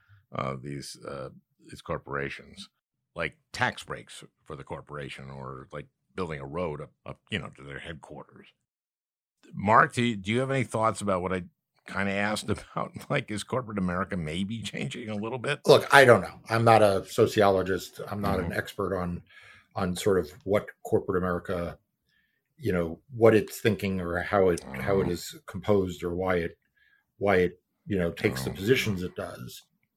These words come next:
Speaker 1: I guess I gotta get somebody else to do that.
Speaker 2: What I will say, though, is that, um, you know,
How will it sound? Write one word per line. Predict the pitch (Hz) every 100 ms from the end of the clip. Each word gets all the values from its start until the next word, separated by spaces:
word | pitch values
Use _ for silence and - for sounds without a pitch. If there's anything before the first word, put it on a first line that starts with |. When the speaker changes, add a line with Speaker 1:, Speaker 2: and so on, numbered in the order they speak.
| _ _ -
Speaker 1:
I | 82
guess | 82 80
I | 82
gotta | 78 73
get | 73
somebody | - 69 69 67
else | 65 - -
to | -
do | - -
that. | 156
Speaker 2:
What | 143
I | 143
will | 156 214
say, | - - 95
though, | 90 - 113 - - -
is | 127 127 101
that, | 120 120 113 - - _ _ _ _ -
um, | 107 107 104 117 - _ _ _ _
you | 151 127
know, | 110 104